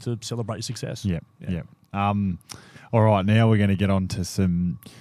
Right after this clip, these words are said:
Speaker 2: some of our segments, and one of them in particular is gonna be good fun, um, given who we've got on. But nah, the first one, and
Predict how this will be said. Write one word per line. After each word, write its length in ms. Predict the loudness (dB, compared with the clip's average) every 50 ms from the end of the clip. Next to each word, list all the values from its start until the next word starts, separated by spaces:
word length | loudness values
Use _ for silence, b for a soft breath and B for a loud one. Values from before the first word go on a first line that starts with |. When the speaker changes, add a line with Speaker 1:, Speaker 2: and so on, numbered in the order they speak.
| B B B
Speaker 2:
some 180 | -2 0 2 2
of 100 | 2 2
our 140 | 0 0
segments, 600 | -2 -2 -2 -2 -2 0 -2 -2 -2 -4 -6 -4 0
and 100 | 0 2
one 140 | 2 2 0
of 80 | -2 -2
them 180 | 0 0 0
in 60 | -2
particular 480 | -2 -6 -8 -10 -12 -8 -6 -6 -6 -6
is 100 | -8 -6
gonna 160 | -6 -4 -4 -4
be 120 | -4 -4
good 160 | -6 -8 -8 -6
fun, 340 | -6 -4 -2 -2 -2 -4 -6 -10 -8
um, 340 | -4 -4 -2 -2 -2 -2 -4 -4
given 320 | -6 -6 -4 -2 -2 -2 -2
who 160 | -2 -2 -4
we've 140 | -4 -6 -6
got 140 | -4 -2
on. 140 | 0 0 2
But 200 | 2 2 2 2
nah, 180 | 0 0 2 2
the 80 | 0 0
first 380 | 2 2 4 4 4 2 2 2
one, 220 | 2 2 2 0
and 320 | 0 0 0 0 0 -4